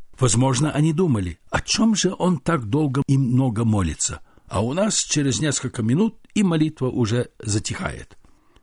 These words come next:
Они были разочарованы в своей молитвенной жизни.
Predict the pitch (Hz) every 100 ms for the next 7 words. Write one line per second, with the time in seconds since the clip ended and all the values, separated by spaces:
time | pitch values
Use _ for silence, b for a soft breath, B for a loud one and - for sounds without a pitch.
0 | b b 120 147 139 143 143 131 117 120
1 | 117 131 - 143 165 98 90 85 - b
2 | - 107 110 101 98 101 - 92 90 80
3 | 90 - 76